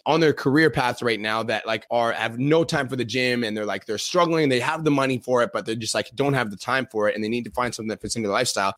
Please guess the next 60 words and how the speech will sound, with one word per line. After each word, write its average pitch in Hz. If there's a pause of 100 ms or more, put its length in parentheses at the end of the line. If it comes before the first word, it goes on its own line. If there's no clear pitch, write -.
If 135
that's 196
the 185
content 165
that 120
you 123
start -
to 101
write, 139 (100)
even 247
if 185
somebody 175
fits -
outside 143
of 143
that 135
avatar, 135
they're 139
gonna 156
connect 127
with 131
your 113
content 131
because 127
you're 131
writing 123
deep 127
emotional 113
content, -
right? 147
So 139 (180)
here's 240
a 226
really 185
simple 175
way 127
for -
you 143
guys 135
to 147
get 131
deeper 156
with 135
your 127
niche, - (120)
right? 120 (140)
Here's 170
a 180
really 160
simple 151
way 117
for 143
you 127
guys 123
to 120
get 113
deeper 120
with 113
your 107
niche. -